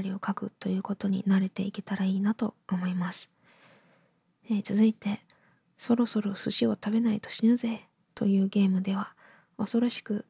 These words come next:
高いテンションの主人公を操って、大量の寿司を食べるなどしました。まあ、感度がね、結構高めで、酔ってしまったり <laughs> してる場面もあったんですけど、次こそはね、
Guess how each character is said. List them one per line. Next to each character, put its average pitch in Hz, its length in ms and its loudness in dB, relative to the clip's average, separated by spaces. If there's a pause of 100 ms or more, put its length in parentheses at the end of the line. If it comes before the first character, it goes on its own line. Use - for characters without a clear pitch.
高 - 240 -6
い 214 80 -2
テ - 160 2
ン 208 100 4
シ 202 100 -4
ョ 190 40 0
ン 190 80 0
の 196 180 -2
主 - 180 -6
人 208 200 4
公 190 140 -2 (120)
を 185 120 0
操 190 180 2
っ 196 40 -2 (260)
て、 - 180 -8 (380)
大 202 240 2
量 190 200 4
の 185 240 4 (160)
寿 - 160 -4
司 - 160 0
を 190 180 0 (120)
食 196 120 -2
べ 190 100 2
る 185 100 0
な 180 140 0
ど - 240 -10
し - 160 -4
ま 185 100 0
し - 100 -8
た。 - 140 -12 (1040)
ま 190 60 -10
あ、 - 20 -
感 254 300 2
度 202 100 4
が 185 120 -2
ね、 185 220 0
結 - 200 -6
構 - 140 -8
高 - 280 -2
め 196 160 2
で、 190 220 -2 (380)
酔 226 100 2
っ - 20 -4
て - 200 -4
し - 180 -2
ま 185 80 2
っ - 40 -6 (120)
た 196 100 0
り 180 180 -4 (400)
<laughs> - 400 -20
し - 80 -12
て 208 160 2
る 196 100 6
場 190 140 6
面 185 180 6
も 180 120 2
あ 190 60 2
っ - 40 -4
た - 160 -6
ん 175 80 2
で 175 80 0
す - 140 -8
け 185 100 -8
ど、 - 180 -10 (400)
次 220 280 0
こ 208 140 -4
そ 196 180 -2
は 190 100 0
ね、 190 220 -2